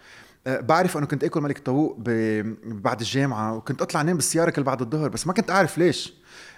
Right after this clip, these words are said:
لحديت ما تعرفت على مرتي، وبعدين رجعنا تجوزنا. أول ما تعرفت عليها قلت لي: "توم. أوكي، هيدي الريحة بعرفها. بيي كمان عنده حساسية على التوم." وفهمت.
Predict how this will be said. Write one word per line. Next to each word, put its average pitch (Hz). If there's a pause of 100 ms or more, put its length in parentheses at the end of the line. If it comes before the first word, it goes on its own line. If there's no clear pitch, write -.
لحديت 143
ما 143
تعرفت 123
على 113
مرتي، 110
وبعدين 110
رجعنا 104
تجوزنا. 101
أول 175
ما 113
تعرفت 110
عليها 113
قلت 104
لي: 107 (460)
"توم. 101 (540)
أوكي، 104
هيدي 104
الريحة 101
بعرفها. 98 (300)
بيي 110
كمان 101
عنده 95
حساسية 95
على 87
التوم." 110 (240)
وفهمت. 135